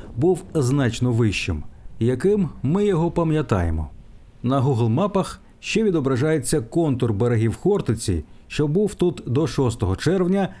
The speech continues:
дві тисячі двадцять третього року. Там видно протоки, озера, плавні Хортиці.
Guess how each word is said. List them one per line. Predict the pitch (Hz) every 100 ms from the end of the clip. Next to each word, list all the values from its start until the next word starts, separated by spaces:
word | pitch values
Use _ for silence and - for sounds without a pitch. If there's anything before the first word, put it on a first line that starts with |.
| -
дві | 107 123
тисячі | 120 185 160 175
двадцять | 160 120 123 123 113
третього | 113 104 113 139
року. | 107 - 85 - - - - -
Там | - 175 156
видно | 131 131 110 98
протоки, | - 113 117 202 - 139
озера, | - 113 95 170 185 185
плавні | 120 123 127 117 127
Хортиці. | 123 147 117 107 - 98